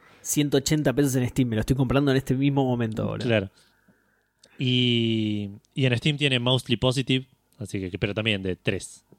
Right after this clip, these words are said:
Speaker 1: Tres,
Speaker 2: Mentira, no tiene
Speaker 1: sí.
Speaker 2: Mostly Positive. Tiene tres positivos, eso.
Speaker 1: Claro, tiene tres reviews positivas, sí, sí.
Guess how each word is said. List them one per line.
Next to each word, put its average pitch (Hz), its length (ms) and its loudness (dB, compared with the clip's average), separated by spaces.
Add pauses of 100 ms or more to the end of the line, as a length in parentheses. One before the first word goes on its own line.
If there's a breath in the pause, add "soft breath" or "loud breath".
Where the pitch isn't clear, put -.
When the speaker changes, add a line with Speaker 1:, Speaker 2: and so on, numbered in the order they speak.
(120)
Speaker 1:
Tres, 160 160 2
Speaker 2:
Mentira, 135 140 2
no 131 80 -2
tiene 139 140 2
Speaker 1:
sí. - 20 2
Speaker 2:
Mostly 110 220 -4
Positive. 98 340 -6 (220 loud breath)
Tiene 120 220 0
tres 123 220 -2
positivos, 104 440 -6 (100)
eso. - 180 -10 (220)
Speaker 1:
Claro, 131 240 0
tiene 135 160 2
tres 139 180 2
reviews 135 240 2
positivas, 110 460 -2
sí, 117 120 -12
sí. 113 80 -14